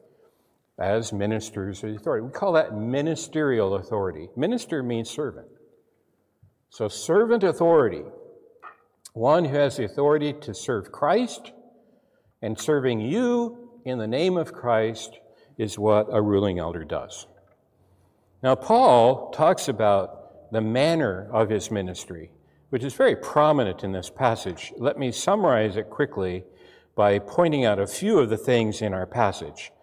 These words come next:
This is back to Acts twenty and the passage where Paul says twice, verses twenty-one and twenty-four, that he testified.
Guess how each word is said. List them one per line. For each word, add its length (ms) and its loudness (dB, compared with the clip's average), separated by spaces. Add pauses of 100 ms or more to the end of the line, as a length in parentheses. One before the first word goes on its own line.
(300)
This 200 -4
is 240 -6
back 460 2
to 120 -4
Acts 320 -2
twenty 500 -2 (640)
and 140 -4
the 60 0
passage 680 0 (320)
where 160 0
Paul 400 4
says 600 0 (320)
twice, 720 2
verses 420 -4
twenty-one 580 0
and 120 -6
twenty-four, 840 0 (300)
that 140 0
he 140 -4
testified. 960 -4